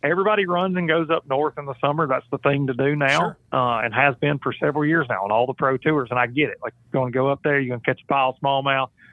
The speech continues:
Speaker 1: and it's awesome. But I love that these guys decided to go to Pickwick in July. Like, I do. I, I know that it's hot, and I know the water temperature's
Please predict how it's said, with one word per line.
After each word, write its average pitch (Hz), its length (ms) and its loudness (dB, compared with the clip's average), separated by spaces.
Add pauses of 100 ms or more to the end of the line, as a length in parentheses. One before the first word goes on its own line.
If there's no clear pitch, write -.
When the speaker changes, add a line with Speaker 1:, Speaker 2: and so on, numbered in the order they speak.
(140)
Speaker 1:
and 123 80 -6
it's 117 100 -6
awesome. 147 440 -2
But 131 260 0 (1040)
I 147 160 4
love 143 680 -2 (100)
that 143 180 -4
these 147 280 -2
guys 143 320 0 (1040)
decided 131 380 0
to 139 60 -4
go 139 120 0
to 147 60 -4
Pickwick 175 360 0
in 151 80 -4
July. 170 280 0 (100)
Like, 180 160 -10
I 143 100 2
do. 175 260 2 (200)
I, 131 80 0
I 131 340 0
know 143 280 0
that 151 140 -2
it's 139 140 -4
hot, 127 320 0 (220)
and 120 160 0
I 113 80 0
know 123 160 2
the 123 80 -2
water 120 220 2
temperature's 143 560 -6